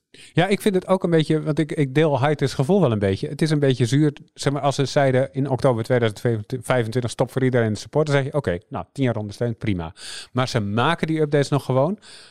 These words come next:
Alleen je moet ervoor betalen voor iets wat je dus tien jaar gratis hebt gekregen. En dat vind ik altijd een zure stap. Zeg maar, je hebt iets gratis gekregen, daarna moet je ervoor betalen.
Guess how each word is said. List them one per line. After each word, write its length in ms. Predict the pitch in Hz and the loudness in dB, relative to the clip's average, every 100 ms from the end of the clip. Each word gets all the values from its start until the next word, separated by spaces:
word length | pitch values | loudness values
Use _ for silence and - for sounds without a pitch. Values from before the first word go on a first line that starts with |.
| _ - | _ -2
Alleen 360 | 135 120 151 | 2 4 4
je 80 | 208 | 4
moet 160 | 165 156 | 2 0
ervoor 180 | 127 123 | 0 0
betalen 420 | 113 107 95 95 | 0 0 2 0
voor 200 | - 139 | -2 -4
iets 140 | 139 | -4
wat 160 | - 117 | -4 -4
je 60 | |
dus 140 | 120 113 | -6 -4
tien 200 | 151 139 | 0 2
jaar 240 | 120 113 | 2 0
gratis 520 | - - 131 101 107 | -4 -4 -2 -2 -4
hebt 160 | 98 - | -10 -14
gekregen. 460 | - 107 98 - 117 - - _ _ | -12 -10 -8 -12 -18 -20 -20 _ _
En 120 | 143 | -2
dat 160 | 160 196 | 0 0
vind 120 | 180 | -2
ik 100 | 156 | 0
altijd 320 | 151 139 127 | 2 2 0
een 260 | 123 113 123 - | 0 -6 -8 -10
zure 380 | 107 147 139 117 | 0 4 4 2
stap. 360 | - 85 - - | 0 -4 -6 -6
Zeg 180 | - | -2
maar, 80 | 110 | 0
je 60 | 113 | 0
hebt 160 | 117 | 0
iets 120 | 110 - | -4 -2
gratis 360 | 131 - 113 | -2 -2 -4
gekregen, 320 | - 127 113 | -4 0 0
daarna 240 | 104 110 104 | 0 -2 -2
moet 120 | 101 | -4
je 60 | 101 | -6
ervoor 180 | 95 95 | -6 -8
betalen. 460 | 101 113 123 180 | -2 -2 0 -6